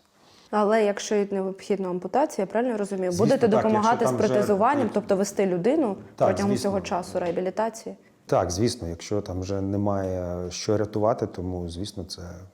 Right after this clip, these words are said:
Speaker 2: ампутація. Але в більшості випадків, наприклад, там,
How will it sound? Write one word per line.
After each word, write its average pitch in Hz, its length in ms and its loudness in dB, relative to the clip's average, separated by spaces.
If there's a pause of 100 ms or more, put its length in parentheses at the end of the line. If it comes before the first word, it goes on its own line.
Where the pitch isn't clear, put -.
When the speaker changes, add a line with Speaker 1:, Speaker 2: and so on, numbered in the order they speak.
Speaker 2:
ампутація. 92 600 -8
Але 101 360 -2 (440)
в - 40 -8
більшості 117 440 -2
випадків, 101 520 -4
наприклад, 92 440 -12
там, - 120 -18